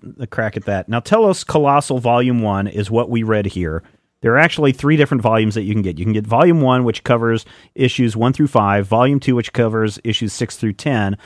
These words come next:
or Colossal One, which collects one through ten, which we read here. There's also supposedly a Volume Two out there. I don't know if it's been released or not released, but it collects three other stories, Maiden Voyage,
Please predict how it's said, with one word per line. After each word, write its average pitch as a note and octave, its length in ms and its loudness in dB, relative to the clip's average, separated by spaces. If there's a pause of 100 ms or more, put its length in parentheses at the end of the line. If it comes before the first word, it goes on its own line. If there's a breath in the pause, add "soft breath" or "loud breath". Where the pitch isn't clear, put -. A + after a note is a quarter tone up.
(180 loud breath)
or D#3 180 6
Colossal C#3 540 2
One, C#3+ 400 4
which A#2+ 180 -2
collects A2 540 -2
one A#2 280 0
through A2+ 180 -4
ten, B2 340 -2
which G#2+ 200 -4
we A2+ 140 0
read G#2 260 0
here. G#2+ 540 0 (640 soft breath)
There's C#3+ 180 4
also G3 320 4
supposedly E3+ 640 2
a B2 60 2
Volume C3 400 2
Two F#3 260 2
out C3+ 200 0
there. C3 200 2
I A2+ 140 0
don't C#3+ 220 0
know C#3 100 4
if A#2+ 80 -2
it's A#2 100 -4
been B2 200 2
released B2 360 0
or A2+ 60 -2
not A#2 200 0
released, A#2+ 320 -2
but A2+ 120 -2
it A2 100 -6
collects - 540 -2
three E3+ 260 0
other C#3 220 0
stories, A2+ 480 0
Maiden C3 300 2
Voyage, G#2+ 380 -2